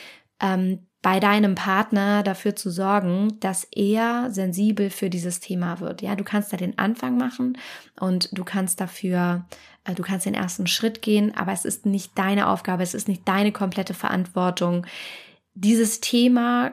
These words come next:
komplett anzugehen, sondern es braucht die Bereitschaft deines Partners und es braucht einen liebevollen Respekt, den man miteinander in einer Beziehung haben sollte, generell,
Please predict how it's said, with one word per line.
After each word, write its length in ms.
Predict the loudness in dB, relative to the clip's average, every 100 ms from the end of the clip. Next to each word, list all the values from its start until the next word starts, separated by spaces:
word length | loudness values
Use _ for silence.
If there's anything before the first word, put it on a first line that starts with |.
| -6
komplett 880 | 0 0 0 2 4 4 0 -6 -4 2
anzugehen, 580 | 4 4 0 -2 -4 -2
sondern 380 | 0 2 0 0
es 200 | -6 -2
braucht 580 | -4 2 4 4 2 -2
die 60 |
Bereitschaft 540 | -2 0 -2 -4 -6 -6
deines 260 | -4 -6
Partners 600 | -4 -4 -4 -4 -2 -4 -6 -16 -18 _ 2
und 540 | 4 4 2 -2 -6 _ _ -4
es 120 | 0
braucht 720 | 0 4 6 6 4 0 -6
einen 380 | -2 0 2 0
liebevollen 1000 | 2 2 2 0 0 0 2 2 0 -4
Respekt, 920 | -6 -4 -4 -4 -2 -2 -6 -14 -2
den 160 | 0 2
man 140 | 2
miteinander 520 | 2 0 0 0 0 0
in 80 |
einer 240 | 0 0 0
Beziehung 640 | -2 -4 0 2 0 -2
haben 260 | -4 -2 -2
sollte, 640 | -2 2 2 2 -2 -2
generell, 640 | 0 0 -2 -2 -2 -2